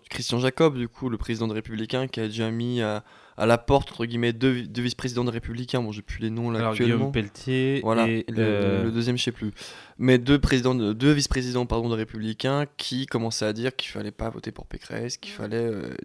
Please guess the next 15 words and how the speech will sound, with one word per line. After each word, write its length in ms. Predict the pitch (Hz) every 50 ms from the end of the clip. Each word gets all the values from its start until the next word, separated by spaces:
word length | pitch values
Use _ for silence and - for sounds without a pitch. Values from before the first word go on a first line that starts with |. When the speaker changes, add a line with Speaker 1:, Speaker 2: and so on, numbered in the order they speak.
| - -
Speaker 1:
faire 140 | - 107 104
dissension. 380 | 113 117 - 110 104 - - - _ _ _ - - - - - - - - - - -
Voilà, 140 | 117 117 -
alors 360 | - - 113 113 - - _ -
après, 720 | - 127 - _ - - - 147 143 143 147 147 151 151 - -
cette 260 | - - - 123 120
élection 320 | 127 120 123 120 - - 139
est 80 | 131
quand 120 | 123 - 117
même 180 | 113 113 113
assez, 680 | 107 110 - - - 117 110 104 110 110 113 113 113 117 - - - - - - - _
assez 220 | - 127 - 135
spéciale 480 | 117 - - 143 135 - - 160 156 143
parce 220 | - 127 123 -
que 200 | - - 123 113